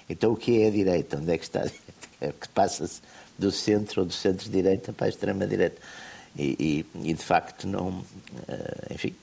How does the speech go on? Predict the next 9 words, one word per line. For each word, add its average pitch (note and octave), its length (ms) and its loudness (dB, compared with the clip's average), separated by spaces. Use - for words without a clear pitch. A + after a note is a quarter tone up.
essas - 280 -8
coisas E2 400 0
são. F2 240 -6
Até - 220 0
porque - 380 -4
a A2 100 8
direita F#2+ 540 2
tem, D2 360 -2
ou D2 120 -4